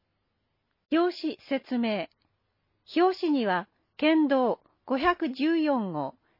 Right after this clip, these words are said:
宮ヶ瀬相川線のトンネルの出口付近から次のトンネルを写した写真があり、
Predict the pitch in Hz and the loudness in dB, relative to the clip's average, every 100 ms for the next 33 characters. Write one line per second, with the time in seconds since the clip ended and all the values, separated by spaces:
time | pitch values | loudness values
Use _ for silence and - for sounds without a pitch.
0 | - 247 320 330 320 277 254 - 254 320 | -4 2 2 2 0 -2 -2 0 0 0
1 | 320 302 294 262 247 240 226 - _ _ | 2 0 0 -4 -2 -2 -4 -6 _ _
2 | _ _ 294 349 359 349 302 294 240 269 | _ _ 0 2 4 4 4 4 4 2
3 | 330 - 320 320 240 202 - 165 151 - | 2 0 -6 -6 -6 -6 -4 -4 -4 -6
4 | _ _ - 302 381 285 - 226 262 262 | _ _ -2 2 4 2 0 0 2 2
5 | 254 240 220 - 233 - - 208 - 254 | 0 -2 -4 -8 -8 -6 -6 -6 -6 -2
6 | 247 220 185 - | -2 -2 -4 -8